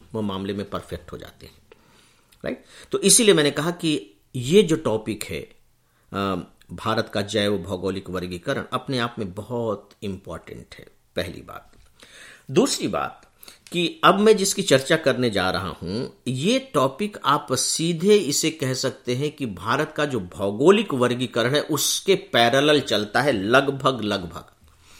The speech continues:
लगभग, लगभग। अब देखिए, सीधी सी बात है कि जब हम भारत का भौगोलिक वर्गीकरण करते हैं,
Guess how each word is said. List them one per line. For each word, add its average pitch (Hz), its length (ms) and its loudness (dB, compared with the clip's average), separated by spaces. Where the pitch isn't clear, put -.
लगभग, 127 460 2
लगभग। - 380 -10
अब 165 120 0
देखिए, 208 200 6
सीधी 196 280 4
सी 202 140 4
बात 170 280 6
है 208 80 6
कि 180 380 -2
जब 156 240 2
हम 139 300 -2
भारत 123 540 0
का 123 100 2
भौगोलिक 147 640 4
वर्गीकरण 107 560 0
करते 87 360 -8
हैं, - 180 -14